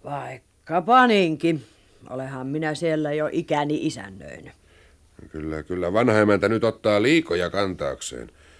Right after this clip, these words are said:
Speaker 2: Niin, ja sitten Matti ja Kaarlo tarvitsevat kipeästi rahaa. Oletteko neuvotellut heidän kanssaan?
Speaker 1: En ole neuvotellut, enkä tule neuvottelemaankaan.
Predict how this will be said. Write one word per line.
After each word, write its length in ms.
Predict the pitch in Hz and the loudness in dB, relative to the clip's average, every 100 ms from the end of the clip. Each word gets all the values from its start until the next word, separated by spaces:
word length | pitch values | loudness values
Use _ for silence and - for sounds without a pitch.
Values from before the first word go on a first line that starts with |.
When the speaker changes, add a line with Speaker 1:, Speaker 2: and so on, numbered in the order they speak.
| - _ 92 | -20 _ -4
Speaker 2:
Niin, 200 | 117 107 | 0 2
ja 120 | 92 | 2
sitten 360 | 110 104 - 80 | 0 -2 -4 -2
Matti 460 | 98 135 - 120 | 0 0 -2 2
ja 140 | 120 113 | 2 4
Kaarlo 480 | 127 143 143 135 | 4 4 4 2
tarvitsevat 540 | 104 120 120 - 113 - | 2 0 0 -2 -6 -4
kipeästi 480 | 147 139 117 - 107 | -4 -2 -4 -4 -4
rahaa. 440 | 147 165 76 65 - - - _ _ _ | -4 -4 -8 -10 -14 -20 -20 _ _ _
Oletteko 380 | 107 98 78 80 | -2 -2 -2 -2
neuvotellut 500 | 92 101 90 85 80 | -2 -2 -4 -6 -6
heidän 280 | 90 82 69 | -6 -6 -8
kanssaan? 400 | 65 - - 64 | -14 -14 -2 6
Speaker 1:
En 280 | 202 202 185 | 8 8 8
ole 240 | 240 240 | 10 10
neuvotellut, 920 | 226 226 226 220 220 214 214 202 208 - | 8 10 10 10 8 10 8 8 4 4
enkä 380 | 208 190 196 | 2 2 -2
tule 300 | 196 190 185 | -2 0 2
neuvottelemaankaan. 1400 | 180 180 175 165 170 - 175 165 160 147 127 98 - - | 0 2 2 2 -2 -4 -2 2 2 0 -6 -12 -20 -20